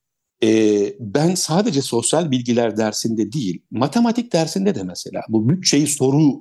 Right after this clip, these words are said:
o, haline getirerek bir farkındalık yaratmak. Vergiler nereye gidiyor? Vergi denen şey nedir?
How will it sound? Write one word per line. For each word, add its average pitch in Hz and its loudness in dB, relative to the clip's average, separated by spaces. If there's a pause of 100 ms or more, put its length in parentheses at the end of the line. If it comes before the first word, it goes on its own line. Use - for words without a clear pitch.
o, 107 2
haline 110 2
getirerek 107 0
bir 123 0
farkındalık 110 0
yaratmak. 90 -12 (540)
Vergiler 151 0
nereye 117 2
gidiyor? 92 -8 (240)
Vergi 147 0
denen 131 2
şey 120 2
nedir? 110 2